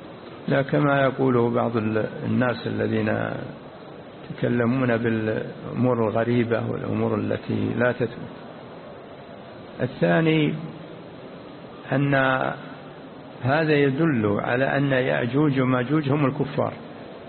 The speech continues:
وليس هناك جوج وماجوج مخفون في الأرض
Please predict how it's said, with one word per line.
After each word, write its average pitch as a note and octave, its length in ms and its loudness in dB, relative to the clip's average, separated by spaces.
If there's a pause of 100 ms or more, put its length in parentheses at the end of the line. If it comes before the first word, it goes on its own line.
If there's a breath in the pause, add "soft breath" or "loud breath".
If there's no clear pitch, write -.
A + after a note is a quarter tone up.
(720)
وليس D3+ 360 0
هناك A#2+ 800 2 (1600)
جوج C#3 260 4
وماجوج B2 480 4
مخفون B2+ 600 2
في B2 80 2
الأرض A#2 340 2